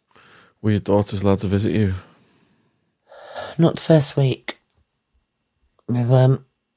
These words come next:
Speaker 2: um, I've actually got a picture upstairs of my first visit with them.
Speaker 1: Mm-hmm.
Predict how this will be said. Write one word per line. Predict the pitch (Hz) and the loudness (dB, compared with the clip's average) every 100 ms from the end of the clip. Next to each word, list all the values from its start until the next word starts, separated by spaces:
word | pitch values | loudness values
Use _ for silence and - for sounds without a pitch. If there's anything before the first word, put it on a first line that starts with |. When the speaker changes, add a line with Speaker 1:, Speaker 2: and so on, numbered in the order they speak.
| _ _ _ _ - | _ _ _ _ -8
Speaker 2:
um, | 110 127 127 131 | -4 0 0 0
I've | 120 139 | -2 -4
actually | - - 127 | -4 -6 -4
got | - | -6
a | - | -4
picture | - - - 110 | -6 -6 -8 -8
upstairs | - - - 120 117 113 - | -8 -8 -4 0 0 0 -2
of | 117 - 127 | -2 -4 -16
my | 131 117 | -10 -10
first | - 127 117 - | -2 -2 -2 -4
visit | 120 113 - - | -4 -2 -4 -6
with | 110 | -10
them. | - 120 117 | -2 0 2
Speaker 1:
Mm-hmm. | 101 92 85 82 | 0 -2 -2 -4